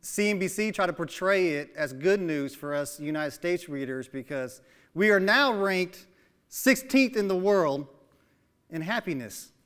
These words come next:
in our happiness scale. How can the wealthiest,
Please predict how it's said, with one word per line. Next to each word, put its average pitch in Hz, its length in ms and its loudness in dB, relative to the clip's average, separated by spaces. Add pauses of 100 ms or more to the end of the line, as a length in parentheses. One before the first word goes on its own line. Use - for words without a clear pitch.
(220)
in 160 100 -4
our 175 120 2
happiness 170 600 -2
scale. 127 480 -6 (1300)
How 285 200 2
can 277 260 2
the 214 100 2
wealthiest, 254 760 0